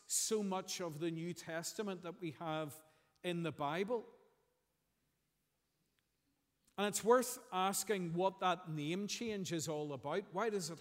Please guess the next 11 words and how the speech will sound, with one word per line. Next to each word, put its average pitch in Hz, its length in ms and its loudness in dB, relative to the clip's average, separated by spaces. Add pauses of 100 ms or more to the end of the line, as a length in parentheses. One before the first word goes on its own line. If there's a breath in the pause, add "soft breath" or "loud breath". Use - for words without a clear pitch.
happen? 202 420 -6 (420 soft breath)
Is 190 140 0
there 185 120 2
any 190 320 0 (220)
significance 165 880 -2
in 185 220 0
that? 240 280 -4 (1080 soft breath)
Well, 214 120 10
it's 220 200 6
not 220 220 4
actually 220 540 4